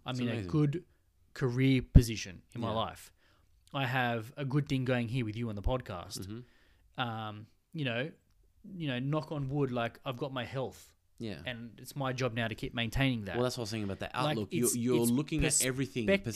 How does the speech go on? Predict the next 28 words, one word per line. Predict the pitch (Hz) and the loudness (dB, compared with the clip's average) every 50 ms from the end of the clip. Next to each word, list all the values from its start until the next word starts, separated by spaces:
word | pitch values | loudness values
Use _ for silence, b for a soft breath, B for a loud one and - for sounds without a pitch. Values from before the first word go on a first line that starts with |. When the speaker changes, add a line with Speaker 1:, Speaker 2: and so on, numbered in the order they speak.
| 113 92 | 0 -2
Speaker 2:
perspectively. | 123 113 - 120 101 104 107 104 | -2 0 -2 -4 -2 -2 -2 0
You're | 104 101 | 0 0
like, | 98 101 101 98 95 - - B B B B B B B | 0 0 -2 -2 -4 -10 -16 B B B B B B B
"Okay, | 127 - - 113 101 | -6 -4 -2 -2 -2
this | 92 110 151 151 - | 0 -2 -2 -2 -2
thing | - - - 120 117 104 | -6 -4 -4 -2 -2 -2
is | 95 - | -4 -4
shit, | - - - 95 95 - - - _ _ - - | -4 -4 -2 -4 -4 -4 -6 -12 _ _ -20 -16
but | - 98 92 104 | -14 -6 -4 -2
what | 95 104 113 127 131 110 | -2 0 0 0 0 0
else? | 104 101 101 98 95 95 - - - - - - - - - | 0 -2 -2 -4 -4 -6 -8 -8 -10 -10 -12 -14 -20 -12 -10
And, | - - - - 98 127 123 117 - - - - - | -10 -10 -8 -6 -4 -4 -4 -6 -8 -14 -20 -18 -6
and | - 113 120 131 | -4 -4 -2 0
what | 147 135 | 2 2
else | 123 120 120 117 - - | 2 2 2 0 -2 -4
is, | 107 110 101 92 101 | -4 -4 -4 -4 -4
like, | 104 101 101 - | -6 -6 -6 -6
lifting | 107 101 104 101 95 - 92 87 87 85 | -6 -4 -4 -4 -6 -8 -10 -12 -10 -12
me | 85 82 78 | -12 -12 -10
Speaker 1:
I | 67 | -10
Speaker 2:
up?" | - - | -10 -4
Speaker 1:
can't | - - 156 160 170 175 170 170 147 | -2 0 2 2 2 0 0 -4 -4
dwell | 117 135 120 117 127 139 143 135 120 - 233 - | -4 -4 -2 0 2 4 4 4 4 2 0 -2
on | 127 120 120 | -4 -6 -6
the | 113 | -6
things | - - - 131 131 123 104 | -6 -6 -6 -4 -4 -4 -4
that | 123 113 107 | -4 -4 -2
are | 107 101 101 101 104 110 | -4 -4 -4 -4 -6 -8